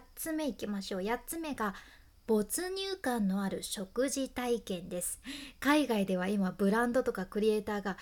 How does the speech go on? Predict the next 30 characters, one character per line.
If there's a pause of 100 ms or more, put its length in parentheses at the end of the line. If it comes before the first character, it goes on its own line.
(240)
工
夫
し
て、
そ
の
没
入
感
の
あ
る
お
家
で
の
食
事
体
験
を (160)
提
供
さ
れ
と
る
ん
よ
ね。